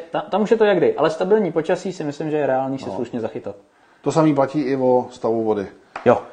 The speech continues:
Speaker 2: Jo,
Speaker 1: jo.
Speaker 2: někdo tvrdí, že je to lepší, když stoupá, někdo pak řekne, „Ježiš, když stoupá, tak je to úplně v pytli,“ jo. Zase naopak někdo
Speaker 1: Tak.
Speaker 2: říká, „Když, když klesá, je to špatný, ono něco jiného, je přehrada v létě, je přehrada na podzim, přehrada v
Speaker 1: Určitě.
Speaker 2: zimě, řeka v létě.“ To je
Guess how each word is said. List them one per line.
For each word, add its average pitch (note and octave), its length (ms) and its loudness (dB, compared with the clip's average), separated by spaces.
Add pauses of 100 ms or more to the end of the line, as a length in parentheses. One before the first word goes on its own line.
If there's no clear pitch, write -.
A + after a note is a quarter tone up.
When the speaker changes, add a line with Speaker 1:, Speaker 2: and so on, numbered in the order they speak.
(140)
Speaker 2:
Jo, G2+ 220 -2
Speaker 1:
jo. G#2 100 0
Speaker 2:
někdo D#3 220 4
tvrdí, D3 300 0
že C#3+ 60 4
je C#3+ 80 4
to C#3 120 -4
lepší, C#3 260 -4
když C3+ 140 -6
stoupá, C3+ 580 2
někdo C3 240 -4
pak B2+ 180 -2
řekne, B2+ 220 -6
„Ježiš, C3 380 -2
když C3 160 -8
stoupá, B2+ 340 -2
tak A#2+ 140 -2
je B2+ 60 -6
to B2 100 -4
úplně B2 220 -8
v A#2 60 -12
pytli,“ B2 520 -6
jo. A2 340 -4 (500)
Zase B2 280 -6
naopak A#2+ 320 -2
někdo A#2 140 -4
Speaker 1:
Tak. A2+ 80 -2
Speaker 2:
říká, A2+ 240 -2
„Když, - 260 -10
když B2 160 -12
klesá, C3+ 420 -2
je B2 60 -2
to B2 80 -6
špatný, A#2 440 -8
ono A#2+ 160 -8
něco A#2 300 -8
jiného, A#2 320 -4
je A#2 80 -4
přehrada B2 420 0
v A#2+ 60 -2
létě, B2 320 -2
je A2 120 -2
přehrada A#2+ 460 -4
na A#2+ 80 -2
podzim, A2+ 420 -8
přehrada A#2 340 -4
v A#2+ 40 0
Speaker 1:
Určitě. A2+ 180 -4
Speaker 2:
zimě, A2 400 -4
řeka A#2+ 340 -6
v A#2+ 80 -4
létě.“ A2+ 460 -6 (840)
To A#2+ 140 -4
je A#2+ 380 0